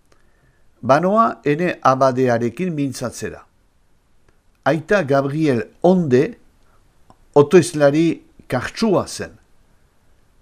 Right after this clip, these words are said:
Baina muga zain baten semea izanez, ez zuen behin ere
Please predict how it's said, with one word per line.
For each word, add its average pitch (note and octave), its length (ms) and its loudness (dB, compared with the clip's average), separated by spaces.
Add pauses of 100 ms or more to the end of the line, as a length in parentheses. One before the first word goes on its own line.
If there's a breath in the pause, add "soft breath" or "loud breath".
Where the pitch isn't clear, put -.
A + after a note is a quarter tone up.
(140)
Baina E3 540 2 (640)
muga E3+ 400 4
zain D3 480 -2
baten B2+ 320 0
semea C#3+ 440 -2
izanez, D3+ 600 -4 (520)
ez E3+ 200 2
zuen F#3+ 300 0 (220)
behin F#3+ 420 4
ere E3 380 0